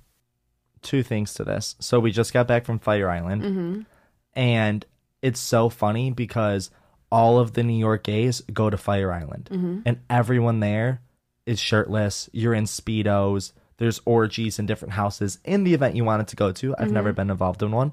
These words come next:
Speaker 2: Mm-hmm.
Speaker 1: But it's the fact
Speaker 2: Why
Speaker 1: that,
Speaker 2: not?
Speaker 1: I don't know, I just feel like I'm good with one dick. I don't know if I need multiples, you know?
Speaker 2: Interesting. It's, do you also, like, like the attention?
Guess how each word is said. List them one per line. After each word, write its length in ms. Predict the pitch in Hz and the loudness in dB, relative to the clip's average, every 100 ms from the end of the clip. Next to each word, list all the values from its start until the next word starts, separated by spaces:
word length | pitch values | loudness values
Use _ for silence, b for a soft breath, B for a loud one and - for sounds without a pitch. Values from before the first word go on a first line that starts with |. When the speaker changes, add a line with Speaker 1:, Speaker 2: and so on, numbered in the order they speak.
| - | -4
Speaker 2:
Mm-hmm. 280 | 202 202 202 B - | -6 -4 -8 B -6
Speaker 1:
But 320 | 127 147 - | 2 4 4
it's 140 | 156 - | 2 0
the 120 | 135 | 0
fact 280 | 131 123 101 | 4 2 4
Speaker 2:
Why 80 | |
Speaker 1:
that, 380 | 117 113 92 - | 4 4 2 -4
Speaker 2:
not? 120 | 214 - - | -14 -14 -2
Speaker 1:
I 60 | |
don't 120 | 156 180 | 2 4
know, 100 | 143 | 4
I 80 | |
just 160 | 117 117 | 2 2
feel 120 | 147 | 4
like 260 | 139 131 - - | 4 2 -2 -2
I'm 240 | 120 123 | 0 2
good 180 | 123 113 | 2 2
with 140 | 110 | 0
one 240 | 101 107 107 | 0 0 2
dick. 240 | 123 123 | 2 2
I 80 | 107 | 0
don't 120 | 110 | 0
know 100 | 104 | 0
if 120 | 104 | 0
I 80 | 101 | 0
need 200 | 101 95 | -2 -2
multiples, 680 | 92 90 - - - - - _ | -2 -4 -8 -14 -12 -12 -14 _
you 120 | - 120 | -4 0
know? 260 | 104 113 127 | 2 0 -2
Speaker 2:
Interesting. 400 | 254 254 - 214 | -8 -8 -8 -8
It's, 160 | 190 - | -8 -8
do 80 | 208 | 0
you 60 | 226 | 2
also, 160 | 220 220 | 2 -2
like, 120 | 196 | -2
like 260 | 180 156 - | -2 -2 -4
the 120 | 196 | -6
attention? 680 | 180 185 180 214 202 214 | -6 -8 -10 -8 -8 -10